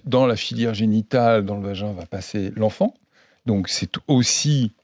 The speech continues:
pas un organe de reproduction, mais le périnée va participer, va participer, euh, à l'accouchement. Il faut savoir que vous avez parlé tout à l'heure, euh, de, des accouchements,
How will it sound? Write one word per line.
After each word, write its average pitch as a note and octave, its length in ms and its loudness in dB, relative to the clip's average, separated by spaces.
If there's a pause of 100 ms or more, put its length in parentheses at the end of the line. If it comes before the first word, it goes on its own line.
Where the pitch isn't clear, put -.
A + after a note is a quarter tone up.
(100)
pas F#2+ 80 -4
un F#2 240 -2
organe G2+ 380 0
de F2+ 80 -2
reproduction, A2+ 640 0
mais D#3+ 100 2
le F#2 140 -6
périnée G#2+ 500 0
va E2+ 200 -10 (120)
participer, - 760 -6 (420)
va F#2+ 160 -2
participer, A2 1040 0
euh, F#2 160 -4
à G#2+ 80 0
l'accouchement. C#3+ 640 0 (380)
Il B2+ 60 2
faut D#3 120 2
savoir D3 540 0
que - 100 2
vous A2 160 4
avez A2+ 120 4
parlé A2+ 320 2
tout - 220 -4
à A#2 60 2
l'heure, A2 340 4
euh, F2+ 160 -2
de, F2+ 340 -6
des F#2 260 -2
accouchements, A2 500 0